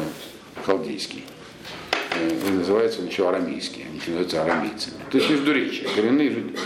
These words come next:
уже не совсем коренные, в общем, жители Междуречья. Так вот, э, в этот момент как раз и произошла смена власти, мы знаем. Валтасар, помните, был устранен своими приближенными, и власть попала к этому самому Дари-, Дарию.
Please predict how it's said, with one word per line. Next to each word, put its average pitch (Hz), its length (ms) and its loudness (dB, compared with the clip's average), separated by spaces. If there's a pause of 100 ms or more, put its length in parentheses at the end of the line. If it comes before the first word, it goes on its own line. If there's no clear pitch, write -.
(160)
уже 104 120 0
не 104 120 6
совсем 208 240 2
коренные, 139 320 4
в - 20 2
общем, 120 180 2
жители 135 260 4
Междуречья. 107 580 2 (600)
Так - 140 0
вот, 127 240 4
э, 123 180 6
в 120 100 6
этот 123 160 2
момент 226 320 4
как 147 120 4
раз 151 240 4
и - 20 4
произошла 131 380 4
смена 131 300 2
власти, 80 440 -2
мы 69 80 -6
знаем. - 300 -6 (100)
Валтасар, 98 480 2 (100)
помните, 69 360 -6
был 71 180 -2 (540)
устранен 190 600 4 (440)
своими 120 280 4
приближенными, 117 800 4
и 139 180 4
власть 165 300 4
попала 131 480 4 (1080)
к - 60 4
этому 98 240 4
самому 110 360 2
Дари-, 104 360 4
Дарию. 101 400 2